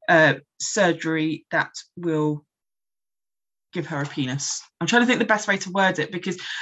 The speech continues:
actually I think what is one of the things that's quite difficult about this book is, is the questions of identity. Um, she uses female pronouns throughout.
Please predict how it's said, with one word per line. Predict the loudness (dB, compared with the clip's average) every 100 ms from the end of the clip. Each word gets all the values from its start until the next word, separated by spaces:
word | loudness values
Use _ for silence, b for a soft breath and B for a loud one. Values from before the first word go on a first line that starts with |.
| B
actually | 2 2 -2 2
I | 2
think | 0 -4 0
what | 2 4
is | 4 0 -10 _ _ _ _ _ _ -8
one | 2 4
of | 4
the | 0
things | -2 -4
that's | -6
quite | -4 -2 -2
difficult | -4 -10 -8 -10
about | 0 0 0
this | -6
book | -2 -2 -2 -4
is, | -6 -8 _ _ -14 -14 -16 -20 -20 _ _ _
is | -6 -4
the | -4
questions | -2 -2 -2 -4 -4
of | -2
identity. | -2 0 -4 -6 -8 -6 -6 -6 -2
Um, | -2 -2 -8 _ _ -12
she | -6
uses | -4 0 0 0 -2 -4 -8
female | -10 -6 -2 0
pronouns | -2 -4 -4 -2 -2 -4
throughout. | -4 0 0 0